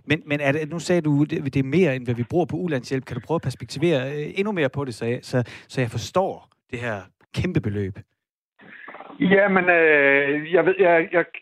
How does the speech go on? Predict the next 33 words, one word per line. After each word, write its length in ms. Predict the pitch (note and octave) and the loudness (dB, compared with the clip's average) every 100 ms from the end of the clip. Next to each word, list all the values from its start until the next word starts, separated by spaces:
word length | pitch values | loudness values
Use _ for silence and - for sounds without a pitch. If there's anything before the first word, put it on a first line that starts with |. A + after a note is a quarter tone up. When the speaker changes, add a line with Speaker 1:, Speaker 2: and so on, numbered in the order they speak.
| - E3+ - | -12 -12 -2
Speaker 2:
kan 100 | - | -2
måske 240 | F3 E3 - - | 0 -2 -2 4
sige, 240 | F#3 F#3+ E3+ | 6 6 4
at, 100 | D#3 | 4
øh, 260 | D#3 C#3+ | 2 2
vi, 120 | D#3 D#3 D3+ | 0 4 4
øh, 400 | C3 C3+ C3+ B2+ | 6 6 4 0
vi 140 | D3 - - | -10 -8 -4
diskuterede 460 | - - F3+ F3+ E3+ | -2 2 4 4 4
jo 40 | |
meget 240 | D3 D3 E3 | 4 2 2
Arne-pension 840 | C3+ C#3 F#3+ G#3 - - - D#3 D3 | 2 2 0 -6 -14 -14 -6 -6 -4
og 80 | C#3 | -4
sådan 160 | D#3+ D3+ | 2 4
noget 160 | D3+ D#3 _ _ - | 4 2 _ _ -10
Speaker 1:
Ja. 80 | C#3+ D3+ | -8 0
Speaker 2:
under, 420 | D#3+ E3 C#3+ - | 2 4 2 2
under 220 | D#3+ D3+ C3 | 0 0 2
valgkamp, 520 | C3 E3+ F3 D#3 D3 | 2 2 0 0 -4
og 160 | - | -2
det, 220 | D#3 D#3 - | 2 2 2
det 100 | D3+ | 2
ville 160 | D#3 D3 | 4 4
jo 120 | C#3+ C#3 | 4 2
række 160 | F3 | 0
til 100 | E3 - | -4 -2
seks 180 | F#3 F#3+ | -2 0
års 240 | F3+ E3 - | 0 0 2
Arne-pension 760 | A#2 D3+ F3 C#3+ C3+ - - _ - | 2 0 -2 -8 -6 -10 -10 _ -4
her. 100 | C#3+ C3+ _ - - - - _ - D#3 | -4 -4 _ -20 -20 -16 -16 _ -2 2
Øhm, 920 | D3+ D3 C3 C3 B2+ B2 A#2+ A#2 A#2+ B2 E3 | 4 4 2 0 0 0 0 0 -2 0 2
i, 240 | D#3+ | 2
i, 20 | D#3 | 2